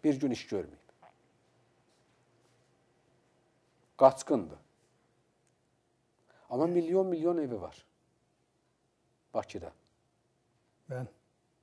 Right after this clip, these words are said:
Speaker 1: Hardan gətirib? Yəni, biz istəmirik ki, burada gətirək, haqq hesab çürüdək. İstəyirlərsə, danışarıq. Özü oturub orada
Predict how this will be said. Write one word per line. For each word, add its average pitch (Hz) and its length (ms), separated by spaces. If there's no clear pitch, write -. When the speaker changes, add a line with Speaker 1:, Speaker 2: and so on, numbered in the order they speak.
Speaker 1:
Hardan 123 420
gətirib? - 320
Yəni, 151 280
biz 165 240
istəmirik 202 560
ki, 156 120
burada 139 200
gətirək, 131 520
haqq - 200
hesab - 300
çürüdək. 78 500
İstəyirlərsə, 147 720
danışarıq. 120 500
Özü 170 220
oturub 147 420
orada 113 340